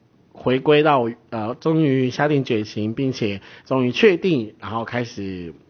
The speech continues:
尝试做第一次的人物志。我觉得那个迈出去的那个点，我觉得这个契机非常重要。原因是因为，嗯，我身边开始很多人开始在问，是真的，就是开始会有人在问说，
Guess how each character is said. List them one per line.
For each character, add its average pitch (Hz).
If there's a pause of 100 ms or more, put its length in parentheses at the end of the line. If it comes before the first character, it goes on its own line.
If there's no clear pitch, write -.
(120)
尝 113
试 131
做 127
第 131
一 127
次 139
的 117
人 104
物 110
志。 107
我 110
觉 220
得 240
那 277
个 240 (220)
迈 214
出 202
去 202
的 175
那 180
个 143
点， 101 (300)
我 127
觉 143
得 175
这 226
个 202
契 180
机 151
非 156
常 107
重 113
要。 107
原 127
因 208
是 208
因 202
为， 208 (640)
嗯， 151
我 151
身 226
边 247
开 233
始 196
很 139
多 170
人 131
开 156
始 123
在 127
问， 127 (340)
是 262
真 214
的， 196
就 220
是 226
开 202
始 180
会 160
有 165
人 123
在 147
问 147
说， 117